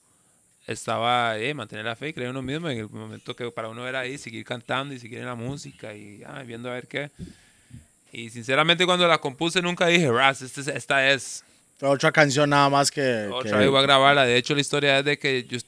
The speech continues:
Speaker 1: esa pista me gustaba y yo llegué a grabarla donde Zion y Zion me dijo, "No, no, no". Y, y la canción, la lírica que la tenía en esa la terminé montando en un, en un rhythm de él.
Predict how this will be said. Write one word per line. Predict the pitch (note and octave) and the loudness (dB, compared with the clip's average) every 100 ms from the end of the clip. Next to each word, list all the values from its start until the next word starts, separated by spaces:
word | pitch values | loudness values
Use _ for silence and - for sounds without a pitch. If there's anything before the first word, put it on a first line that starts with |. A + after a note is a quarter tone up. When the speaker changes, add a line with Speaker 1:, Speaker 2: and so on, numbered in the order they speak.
| _ - | _ -10
Speaker 1:
esa | A#2+ C#3 | -2 -2
pista | - D3+ - D3 C#3+ - - - _ | 2 2 2 0 0 -4 -20 -20 _
me | B2 | -6
gustaba | A#2 - C3 C3+ C#3 - | -6 2 4 6 4 0
y | B2 A#2+ | -4 -4
yo | |
llegué | B2+ C3 | -4 -4
a | C3+ | -2
grabarla | C#3 B2+ C3 C3+ | 0 2 2 0
donde | B2 | -2
Zion | A2+ B2+ C3 B2+ | -2 0 0 -2
y | A2+ | -2
Zion | A#2+ B2 B2+ | 0 -2 -2
me | B2+ | -6
dijo, | B2 | -6
"No, | C#3+ | -8
no, | D#3+ D#3+ | -8 -10
no". | E3 D#3+ | -12 -12
Y, | C#3 _ _ _ _ | -16 _ _ _ _
y | A2+ | -18
la | A2 G#2+ | -16 -14
canción, | A2 A2+ | -12 -8
la | A2+ | -6
lírica | A2 B2+ C#3+ | -6 -4 -6
que | C3+ | -6
la | C3 | -8
tenía | A#2 A#2 B2+ | -10 -10 -10
en | C3 | -8
esa | C3 C3+ | -8 -10
la | |
terminé | B2 A2+ A2 | -10 -10 -10
montando | A2+ B2+ - C3+ C3+ | -10 -10 -6 -6 -8
en | B2+ | -10
un, | A#2 A#2 | -10 -12
en | - G#2+ | -14 -14
un | A2 | -10
rhythm | A#2+ B2 A#2 | -4 -4 -4
de | A#2 | -4
él. | D3 | -6